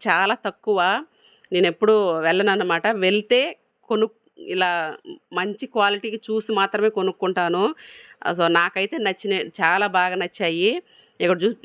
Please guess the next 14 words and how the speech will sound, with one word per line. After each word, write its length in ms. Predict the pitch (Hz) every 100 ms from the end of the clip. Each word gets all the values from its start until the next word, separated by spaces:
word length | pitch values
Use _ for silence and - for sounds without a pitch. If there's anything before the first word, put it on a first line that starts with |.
| -
చూపిస్తున్నారు 440 | 220 214 208 190 180
కదా, 100 | 175 147
అన్ని 220 | 202 226 175 170
all 220 | 185 190 185
varieties 340 | 202 233 247 -
చూపించారు. 380 | 202 202 202 180 170
నాకైతే 400 | 165 170 175 196 202 - - _ _ _ _ _ _ _ _ _ _ _ _ _ - 196
షాప్ 280 | 202 180 202
వాళ్ళు 180 | 190 185 180
కూడా 120 | 190 196
చాలా 240 | 170 175 170 160 151 156
ఓపికగా 420 | 175 196 165 180 180 156
అన్నీ 360 | 185 196 233 214 160 - -
చూపించారన్నమాట. 760 | 214 196 214 180 170 170 160 156